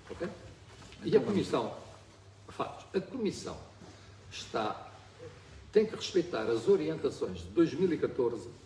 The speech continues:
Speaker 2: Hum.
Speaker 1: que são muito severas, muito severas, na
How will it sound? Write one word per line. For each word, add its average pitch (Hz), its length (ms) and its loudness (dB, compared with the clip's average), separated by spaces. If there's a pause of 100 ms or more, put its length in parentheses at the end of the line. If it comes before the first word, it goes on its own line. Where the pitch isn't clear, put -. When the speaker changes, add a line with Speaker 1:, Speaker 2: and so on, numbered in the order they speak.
(120)
Speaker 2:
Hum. 98 180 -6 (420)
Speaker 1:
que 170 100 2
são 185 400 4
muito 302 680 0
severas, 120 760 0 (260)
muito 269 320 -4
severas, 123 560 -2 (920)
na 165 680 2